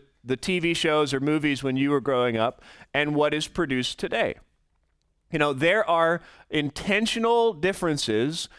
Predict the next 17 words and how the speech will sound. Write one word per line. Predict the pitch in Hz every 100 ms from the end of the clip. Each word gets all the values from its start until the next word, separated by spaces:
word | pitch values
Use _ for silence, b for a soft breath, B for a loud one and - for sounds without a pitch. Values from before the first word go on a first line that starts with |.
| B
about | - 147 147 160
those | 160 160 160
things, | 160 147 165 - B
some | - - 247 269
of | 294 220
which | 196 208 -
are | 180 185
just | 196 -
a | 185
reflection | 170 170 185 208 - 196
of | 156 139
the | 139
culture | 143 110 - 123
that | 113
is | 110 101
now | 113 101
different, | 95 202 - 92 143 -